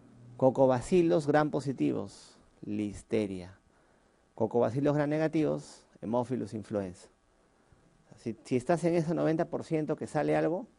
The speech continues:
bacán, ¿no? El antibiótico puedes dirigirlo según lo que tú has encontrado. Pero si, si estás en el diez por ciento que no sale nada, ya, pues tienes que dejarle empíricamente algo y esperarle cultivo.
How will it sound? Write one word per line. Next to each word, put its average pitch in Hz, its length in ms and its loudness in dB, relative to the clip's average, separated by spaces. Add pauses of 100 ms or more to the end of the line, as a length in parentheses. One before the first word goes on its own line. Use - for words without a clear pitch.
(640)
bacán, 101 480 -4
¿no? 123 180 -14
El 110 160 -6
antibiótico 123 480 -6
puedes 127 240 -2
dirigirlo 135 800 0
según 110 320 -8
lo 113 100 -6
que - 80 -8
tú 104 120 -8
has - 120 -12 (160)
encontrado. 95 540 -16 (760)
Pero 135 160 -2
si, 135 100 -6
si - 120 -4
estás 196 260 0
en 202 100 0
el 139 120 -2
diez 180 180 4
por 147 180 -2
ciento 160 300 -2
que 110 120 -6
no 135 120 -4
sale 156 260 0
nada, 139 460 -2 (540)
ya, 98 220 -8
pues - 220 -12
tienes 117 240 -8
que 113 100 -4
dejarle 110 300 -6
empíricamente 113 800 -2
algo 117 340 -2
y 127 60 -2
esperarle 101 400 -8
cultivo. - 380 -14